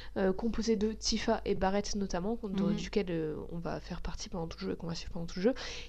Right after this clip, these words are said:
Speaker 1: qui eux veulent renverser Shinra pour sauver la planète qui se meurt à cause des réacteurs et de toutes leurs conneries d'expérience de merde. Euh, donc dans Avalanche, il y a Tifa,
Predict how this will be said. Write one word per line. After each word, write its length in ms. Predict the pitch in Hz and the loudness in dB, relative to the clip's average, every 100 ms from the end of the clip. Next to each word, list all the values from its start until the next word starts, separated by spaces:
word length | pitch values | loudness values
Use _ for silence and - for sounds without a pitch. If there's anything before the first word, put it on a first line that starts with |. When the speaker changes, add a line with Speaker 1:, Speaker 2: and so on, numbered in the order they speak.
| - | 0
Speaker 1:
qui 360 | - 285 277 269 | 8 10 10 8
eux 120 | 262 | 8
veulent 200 | 233 233 | 10 10
renverser 520 | 214 208 208 - 190 | 10 6 4 4 4
Shinra 380 | - 262 233 226 | 4 4 6 6
pour 240 | - 233 | 4 2
sauver 200 | - 214 | 4 6
la 140 | 180 165 | 6 6
planète 380 | 175 170 214 - | 4 2 2 0
qui 220 | - 240 | 0 0
se 200 | - 208 | 2 2
meurt 320 | 190 190 202 | 2 0 -2
à 60 | 151 | -4
cause 220 | - - | -6 -6
des 80 | - | -6
réacteurs 440 | - - 220 220 | -4 -2 -2 0
et 80 | 208 | 0
de 140 | 240 | 0
toutes 280 | 233 - - | 0 0 4
leurs 200 | 262 254 | 4 6
conneries 340 | 247 233 277 | 8 8 8
d'expérience 540 | 226 240 - 254 302 240 | 6 2 4 4 6 8
de 80 | 233 | 8
merde. 300 | 190 175 175 - - - - - | 10 8 6 -2 -6 -6 -2 6
Euh, 280 | 214 208 | 8 10
donc 300 | 202 277 330 | 10 10 8
dans 160 | 240 285 | 10 10
Avalanche, 500 | 277 254 254 247 - | 12 12 10 6 0
il 60 | - | 6
y 80 | 226 | 8
a 100 | 185 | 8
Tifa, 520 | - - - 277 - | 4 -2 4 6 6